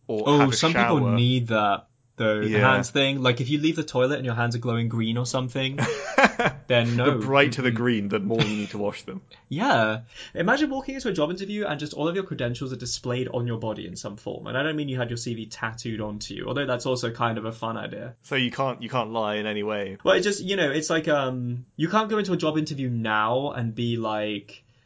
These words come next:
Speaker 2: "Yep, I'm a, you know, I just graduated," and they're like, "So you are sixty-seven?"
Speaker 1: <laughs>
Speaker 2: "We can tell this by your grey hair and everything.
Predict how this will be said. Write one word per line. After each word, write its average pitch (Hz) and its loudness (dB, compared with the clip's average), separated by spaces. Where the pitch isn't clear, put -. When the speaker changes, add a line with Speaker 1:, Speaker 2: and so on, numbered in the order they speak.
Speaker 2:
"Yep, 143 4
I'm 123 0
a, 117 2
you 131 -2
know, 131 -2
I 123 0
just 123 -4
graduated," 127 -2
and 113 -4
they're 110 -6
like, 107 -6
"So 120 -4
you 110 -4
are 110 -8
sixty-seven?" 123 -8
Speaker 1:
<laughs> 269 0
Speaker 2:
"We 135 2
can 131 -2
tell 123 2
this 123 0
by 123 4
your 117 2
grey 113 -2
hair 117 2
and 127 -4
everything. 131 -6